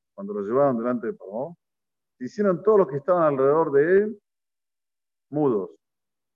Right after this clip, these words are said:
Umehem hereshim, y también sordomudos. Umehem sumim, y también de algunos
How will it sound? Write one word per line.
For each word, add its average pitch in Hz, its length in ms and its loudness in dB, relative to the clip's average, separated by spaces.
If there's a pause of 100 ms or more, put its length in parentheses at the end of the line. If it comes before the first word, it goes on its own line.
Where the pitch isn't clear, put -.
(300)
Umehem 165 720 0
hereshim, 151 640 -4 (420)
y 123 120 -12
también 165 600 -4 (1000)
sordomudos. 120 580 -4 (1120)
Umehem 147 480 0
sumim, 160 560 -4 (400)
y 110 80 -10
también 139 400 -4
de 147 80 0
algunos 165 560 0